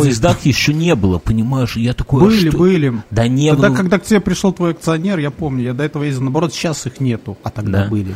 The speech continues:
Speaker 1: Ну, х-,
Speaker 2: Да.
Speaker 1: ну, я уже в, в поездах тогда не ездил, ну, может быть. И, и, и он такой мне рассказывает, как он с ног сбился по Минску, чуть ли не сам эти из картона нарезал кружочки, а тот, э, тот потребовал, всё. И,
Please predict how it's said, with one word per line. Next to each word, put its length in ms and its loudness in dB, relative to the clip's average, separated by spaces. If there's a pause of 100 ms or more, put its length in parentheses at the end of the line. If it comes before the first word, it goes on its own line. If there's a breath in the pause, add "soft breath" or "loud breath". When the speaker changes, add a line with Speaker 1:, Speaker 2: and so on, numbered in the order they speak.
(160)
Speaker 1:
Ну, 100 2
х-, 160 -10
Speaker 2:
Да. 140 -4
Speaker 1:
ну, 60 0
я 180 4
уже 260 2 (160)
в, 160 -6
в 200 -10
поездах 360 2
тогда 240 -2
не 120 0
ездил, 240 2
ну, 60 4
может 360 0
быть. 180 -4 (240 loud breath)
И, 140 -2
и, 340 -6
и 40 -4
он 180 2
такой 240 0
мне 100 2
рассказывает, 380 0
как 160 -4
он 80 -2
с 100 -8
ног 240 2
сбился 500 -2
по 120 -2
Минску, 420 0
чуть 300 -4
ли 80 0
не 80 0
сам 240 0
эти 160 -4
из 240 -2
картона 420 0
нарезал 460 2
кружочки, 580 -2
а 40 -8
тот, 220 -6
э, 140 -4 (320 loud breath)
тот 140 -4
потребовал, 800 2
всё. 500 0
И, 400 -8